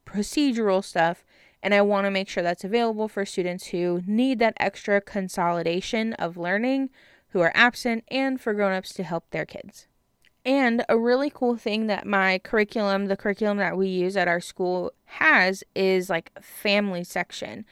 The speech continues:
at the beginning of each lesson. And a lesson takes, like, three to five days. And I send that home with my kids. So that little packet is something that has notes, it has example problems, it has something that they can work on together,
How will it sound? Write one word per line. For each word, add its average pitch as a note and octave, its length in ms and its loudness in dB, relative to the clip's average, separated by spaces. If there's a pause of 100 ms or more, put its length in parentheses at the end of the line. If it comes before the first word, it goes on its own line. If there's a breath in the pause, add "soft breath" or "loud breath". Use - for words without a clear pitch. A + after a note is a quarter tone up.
(260 soft breath)
at F#3+ 120 -4
the G3+ 100 -2
beginning G3+ 440 0
of F#3 120 2
each F#3 320 -8
lesson. F#3+ 800 -2
And F#3 100 -6
a F#3+ 60 -2
lesson F#3+ 380 -4
takes, F3+ 260 -6
like, E3+ 180 -4
three F#3 300 -6
to F#3 80 -2
five - 320 -6
days. - 400 -12 (960 soft breath)
And G#3 340 4 (120)
I A#3 200 6
send A#3+ 240 -4
that G#3+ 140 4
home G#3 180 -2
with F3+ 160 -6
my E3 120 -4
kids. - 520 -10 (140)
So F#3+ 460 4 (100)
that G#3+ 360 2
little A3+ 200 0
packet G#3+ 600 0
is G#3 180 -2
something G3+ 440 -2
that F3+ 320 0 (300 soft breath)
has F3 520 2 (520)
notes, B3 580 2
it F#3+ 180 -4
has F3 400 0
example A#3 540 -2
problems, G#3+ 480 0
it - 140 -6
has F#3 260 -2
something F#3+ 420 -6
that F3+ 180 -6
they F3 120 -2
can F#3 260 -8
work E3+ 240 -4
on F3 220 -8
together, G3 880 -2